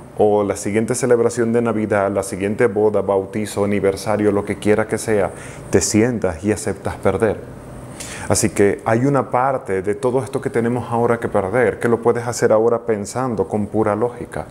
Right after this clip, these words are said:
Pero habrán otras cosas que simplemente lo vas a ir descubriendo según tu vida continúe, según empiezas a darte cuenta de, ah, le echo de menos aquí, o echo de menos esto, ok,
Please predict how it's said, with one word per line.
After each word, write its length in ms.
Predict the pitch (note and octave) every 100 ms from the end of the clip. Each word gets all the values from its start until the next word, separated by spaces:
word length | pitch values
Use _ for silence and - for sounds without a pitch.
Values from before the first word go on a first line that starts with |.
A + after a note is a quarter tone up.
| - - - - - -
Pero 360 | A2 G#2+ G#2+ A2+
habrán 340 | A2 A#2 C3
otras 240 | B2+ A2
cosas 320 | - B2+ A#2+ G#2+
que 120 | G#2+
simplemente 640 | B2+ A#2+ B2+ A#2 A#2 A#2
lo 120 | A2+
vas 200 | G#2 G2+
a 60 | A2
ir 120 | A2
descubriendo 760 | G#2 G#2 - F#2+ F#2+ A#2+ A#2 F#2
según 380 | - A2 A2 A2
tu 120 | A2+
vida 280 | G2+ G2 G2+
continúe, 600 | G#2 G2+ G#2 G#2 G2 D#2+ - - -
según 340 | A#2 G#2 A2+
empiezas 380 | A2+ A2+ A2+ A2
a 40 |
darte 260 | A2 G#2+ -
cuenta 300 | A2+ A2+ A2
de, 120 | G2+ -
ah, 380 | D3+ C#3 G#2 -
le 180 | - A2+
echo 200 | A2 -
de 80 | A2
menos 400 | G#2 A2 G#2+ G2+
aquí, 260 | G2+ - G2
o 160 | G2
echo 200 | A2 A#2+
de 80 | A2
menos 340 | A2 A2 G#2+
esto, 260 | A2 - F#2
ok, 120 | F2